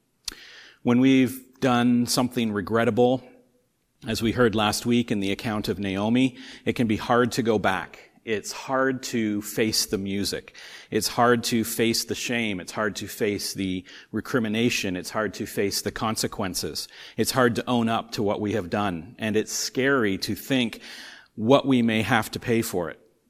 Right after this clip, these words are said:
Nobody enjoys going back to that moment when they need to ask forgiveness from somebody who they've harmed.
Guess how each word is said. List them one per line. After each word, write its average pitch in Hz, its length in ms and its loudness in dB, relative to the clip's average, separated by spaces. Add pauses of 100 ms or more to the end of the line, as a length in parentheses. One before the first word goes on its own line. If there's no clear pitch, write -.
(100)
Nobody 123 580 2
enjoys 98 540 -2
going 107 360 -6
back 104 360 -2
to 101 160 -8
that 98 280 -6
moment 104 400 -8
when 98 160 -10
they 95 140 -8
need 98 260 -8
to - 120 -10
ask 95 340 -6
forgiveness 92 640 -4
from 92 200 -10
somebody 95 360 -4
who 101 180 -8
they've 85 180 -4
harmed. 85 500 -8